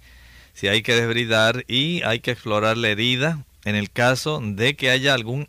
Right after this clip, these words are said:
absceso en el ojo, pudiera también realizarse un drenaje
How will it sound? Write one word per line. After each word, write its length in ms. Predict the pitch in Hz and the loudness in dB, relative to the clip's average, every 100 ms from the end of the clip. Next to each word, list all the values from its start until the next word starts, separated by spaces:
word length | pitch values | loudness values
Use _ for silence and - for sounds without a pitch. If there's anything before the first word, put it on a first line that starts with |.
| - | -2
absceso 720 | 104 - - 123 123 131 135 - | -2 -2 -6 0 0 0 -8 -4
en 160 | 101 | -2
el 140 | 113 131 | -2 -2
ojo, 300 | 95 117 - - - - - - | -2 -6 -12 -20 -20 -20 -20 -12
pudiera 360 | 107 104 120 135 | -4 2 4 4
también 420 | 143 143 131 143 | 2 2 2 4
realizarse 720 | 135 131 131 123 123 - 110 | 2 2 2 2 2 2 -2
un 240 | 127 139 | 0 -2
drenaje 840 | 110 104 101 101 113 120 127 147 | 0 2 2 2 2 2 0 -4